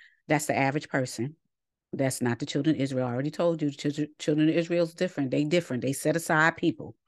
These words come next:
The average people today don't believe that the Bible's real. That's number one. Simply because the Bible's not theirs. I'm just telling you right out, the Bible is not theirs. Okay?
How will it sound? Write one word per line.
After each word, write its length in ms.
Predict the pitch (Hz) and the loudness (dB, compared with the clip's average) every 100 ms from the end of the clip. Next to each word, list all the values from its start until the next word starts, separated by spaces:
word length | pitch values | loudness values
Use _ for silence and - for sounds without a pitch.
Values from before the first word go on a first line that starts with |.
| _ _ _ _ _ _ - | _ _ _ _ _ _ -4
The 180 | 151 151 | 0 4
average 360 | 165 175 190 | 4 4 0
people 260 | - 175 165 | -4 -4 -6
today 460 | - 160 151 143 | -4 -2 0 0
don't 200 | 139 147 | 0 0
believe 260 | 160 156 151 | 0 0 0
that 160 | 151 147 | -2 -4
the 40 | |
Bible's 380 | 147 147 151 - | -4 -4 -6 -4
real. 340 | 151 139 135 _ _ _ _ - | -4 -4 -8 _ _ _ _ 0
That's 280 | 143 147 151 | 2 4 4
number 200 | 143 139 | 4 4
one. 320 | 139 131 127 _ _ _ _ _ | 2 0 -4 _ _ _ _ _
Simply 500 | - - 247 262 277 | -12 2 6 8 8
because 360 | 254 254 247 196 | 6 8 6 8
the 100 | 160 | 6
Bible's 380 | 175 185 190 170 | 6 6 4 2
not 220 | 160 156 | 2 2
theirs. 520 | 147 123 113 - - _ _ - | 0 -2 -6 -10 -16 _ _ 2
I'm 180 | 202 226 | 4 4
just 320 | 233 - - | 2 -2 -4
telling 340 | - 220 214 | 4 4 6
you 100 | 202 | 4
right 240 | 170 180 185 | 4 4 6
out, 240 | 143 143 | 2 0
the 100 | 160 | 0
Bible 400 | 180 190 208 196 | 4 4 4 0
is 120 | 170 | -2
not 240 | 175 170 160 | 0 -2 -2
theirs. 500 | 156 131 120 - - _ _ _ _ _ _ _ _ _ _ _ _ _ _ _ _ _ - | -4 -4 -8 -14 -20 _ _ _ _ _ _ _ _ _ _ _ _ _ _ _ _ _ -6
Okay? 460 | 139 196 160 180 | -2 2 2 0